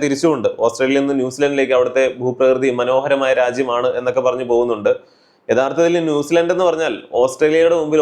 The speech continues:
ഒന്നുമല്ല, വളരെ ചെറിയൊരു രാജ്യമാണ്. ഓസ്ട്രേലിയ ഒരു ഭൂഖണ്ഡം പോലെ കിടക്കുന്ന ഒരു രാജ്യമാണ്. ഈ ന്യൂസിലൻഡ് എന്ന് പറയുന്നതും ഓസ്ട്രേലിയൻ കോണ്ടിനെന്റിലുള്ള ഒരു രാജ്യമാണ്. ന്യൂസിലൻഡ്, പാപ്പുവ ന്യൂ ഗിനി, ഫിജി,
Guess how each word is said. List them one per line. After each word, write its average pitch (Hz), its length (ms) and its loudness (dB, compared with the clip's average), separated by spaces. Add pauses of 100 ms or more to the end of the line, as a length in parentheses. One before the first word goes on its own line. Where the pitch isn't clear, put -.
ഒന്നുമല്ല, 131 400 0 (200)
വളരെ 131 380 2
ചെറിയൊരു 135 380 0
രാജ്യമാണ്. 110 440 0
ഓസ്ട്രേലിയ 156 420 0
ഒരു 170 100 2 (140)
ഭൂഖണ്ഡം 180 520 2
പോലെ 165 200 2
കിടക്കുന്ന 143 340 -2
ഒരു 127 120 2
രാജ്യമാണ്. 104 380 0 (440)
ഈ 110 120 -2
ന്യൂസിലൻഡ് 160 440 2
എന്ന് 208 160 0
പറയുന്നതും 185 440 0 (140)
ഓസ്ട്രേലിയൻ 180 480 0 (100)
കോണ്ടിനെന്റിലുള്ള 180 800 0 (140)
ഒരു 151 160 0
രാജ്യമാണ്. 131 440 0 (260)
ന്യൂസിലൻഡ്, 131 540 0
പാപ്പുവ 123 360 0
ന്യൂ 123 180 -2
ഗിനി, 120 180 -4 (100)
ഫിജി, 120 300 -4